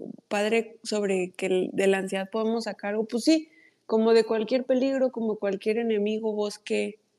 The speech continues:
tenebroso, este, presidente, de to-, de, hasta de todo lo peor podemos sacar algo, pero, pues, igual, yo a veces realmente sí como que pienso,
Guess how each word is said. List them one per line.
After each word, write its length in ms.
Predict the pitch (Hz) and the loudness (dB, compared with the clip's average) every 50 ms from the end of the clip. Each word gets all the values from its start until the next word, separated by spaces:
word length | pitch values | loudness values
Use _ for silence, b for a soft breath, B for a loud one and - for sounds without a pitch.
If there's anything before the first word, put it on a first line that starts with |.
| _ _ _ _ _ _ _ _ _ _ _ | _ _ _ _ _ _ _ _ _ _ _
tenebroso, 800 | 196 180 185 196 190 196 196 202 202 196 - 208 202 196 202 196 - _ _ _ _ _ _ _ _ _ _ - | -2 -2 0 0 -2 -2 -2 -2 -4 -4 -4 -6 -6 -6 -6 -10 -14 _ _ _ _ _ _ _ _ _ _ -10
este, 1000 | - 208 180 - - - - 190 190 185 180 180 180 185 185 185 190 196 196 196 233 240 | -8 -8 -8 -10 -10 -6 -4 -2 0 0 0 0 0 0 0 -2 -2 -2 -4 -6 -8 -10
presidente, 640 | - 196 190 180 175 196 196 190 190 202 208 202 - | -4 -2 -2 0 0 0 0 2 0 -2 -2 -2 -2
de 220 | 214 202 196 190 190 | 0 0 0 0 -2
to-, 240 | - - - 185 190 | -4 -4 -4 -2 0
de, 100 | 185 196 | 0 -2
hasta 240 | 214 208 - 233 226 | -2 -4 -4 -4 -2
de 140 | 220 220 | -2 -4
todo 360 | 233 - 277 294 311 320 320 302 | 0 2 2 2 4 4 2 2
lo 220 | 277 269 233 214 | 2 2 0 0
peor 360 | - 208 208 233 269 277 269 | 0 -2 -2 -2 -2 -4 -6
podemos 460 | - - 208 202 208 208 214 220 220 | -6 -4 -2 -2 0 0 -2 -2 -4
sacar 260 | 220 196 - - 196 208 | -6 -8 -8 -6 -4 -4
algo, 180 | 226 233 220 208 | -4 -4 -6 -6
pero, 260 | - 196 196 185 185 - _ _ _ _ _ _ _ _ _ | -4 -4 -4 -4 -6 -12 _ _ _ _ _ _ _ _ _
pues, 160 | - 196 - | -8 -4 -2
igual, 320 | 214 214 226 233 240 240 - - - - - _ _ | 2 4 4 4 4 2 -2 -8 -18 -20 -20 _ _
yo 100 | - 220 | 2 4
a 40 | 226 | 6
veces 440 | 247 262 254 277 269 247 233 - - - - _ _ _ | 6 6 6 4 4 2 0 -6 -12 -18 -20 _ _ _
realmente 400 | - 214 214 220 220 226 220 233 | -2 0 2 2 2 2 0 -2
sí 180 | 220 220 226 214 | -2 -2 -2 -2
como 300 | - - 220 226 220 208 | 0 0 0 0 0 0
que 240 | 214 196 190 180 180 185 | 0 0 0 0 0 0
pienso, 460 | - 196 202 220 208 214 208 - - | 0 0 0 0 -2 -4 -6 -6 -8